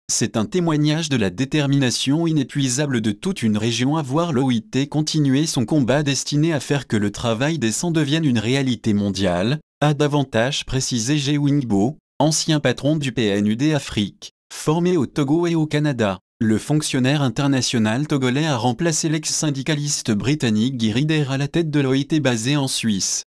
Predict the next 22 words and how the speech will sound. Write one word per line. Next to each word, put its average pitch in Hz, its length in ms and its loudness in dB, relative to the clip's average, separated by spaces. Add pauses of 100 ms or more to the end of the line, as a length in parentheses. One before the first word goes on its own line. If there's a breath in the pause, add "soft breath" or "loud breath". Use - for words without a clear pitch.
(100)
Une 104 200 2
carrière, 98 680 0 (220)
des 113 180 2
convictions 151 580 -2
chevillées 135 500 0
au 127 100 2
corps. 165 280 -2
J'ai 156 220 0
été 165 240 0
élu 143 260 0
ce 143 140 -4
vingt-cinq 131 540 -2
mars 147 300 -2
deux 127 140 0
mille 113 240 0
vingt-deux 139 380 -2
directeur 151 500 0
général 120 480 0
de 117 100 -2
l'O 131 140 2
I 139 100 0
T, 98 240 -2